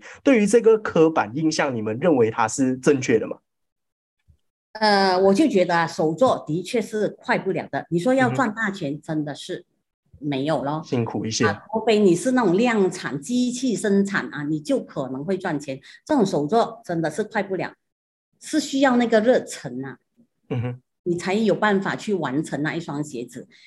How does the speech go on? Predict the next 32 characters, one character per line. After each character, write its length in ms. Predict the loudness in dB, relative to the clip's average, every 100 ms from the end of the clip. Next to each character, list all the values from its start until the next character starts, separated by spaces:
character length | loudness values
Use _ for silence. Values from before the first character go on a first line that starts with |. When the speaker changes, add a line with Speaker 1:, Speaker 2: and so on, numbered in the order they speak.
| _
Speaker 2:
毕 120 | -2
竟 180 | 2 2
每 120 | 2 0
个 160 | 2
人 300 | 4 4 4
来 140 | 2 2
找 200 | -2 0
我 100 | 2
们 160 | 0
制 220 | -2 -4
鞋 200 | -2 -4
的， 120 | -4 -6
Speaker 1:
嗯 20 |
哼。 60 | -2
Speaker 2:
或 100 | 0
多 200 | 0 2
或 120 | 0
少 240 | 0 -6 -4
他 100 | -6
们 160 | -4
都 120 | -2 0
会 120 | 0
面 220 | 0 -2
对 160 | -2 -4
他 140 | -2
们， 260 | -4 -4 -6
呃， 140 | -8
双 220 | -8 -6
脚 360 | -4 -6 -6 -10
的 100 | -6
问 220 | 0 0 0
题。 280 | -6 -12